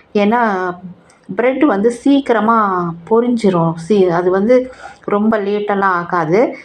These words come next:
அதனால ரொம்ப சூடாவும் இருக்கக்கூடாது எண்ணெய். அஹ், இது ரொம்ப சூடா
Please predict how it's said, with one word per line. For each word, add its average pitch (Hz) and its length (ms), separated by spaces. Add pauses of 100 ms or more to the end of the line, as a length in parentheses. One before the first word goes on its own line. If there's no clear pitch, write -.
(140)
அதனால 202 500
ரொம்ப 220 340
சூடாவும் 214 580
இருக்கக்கூடாது 175 600
எண்ணெய். 180 400 (480)
அஹ், 180 160
இது 175 160
ரொம்ப 214 280
சூடா 208 360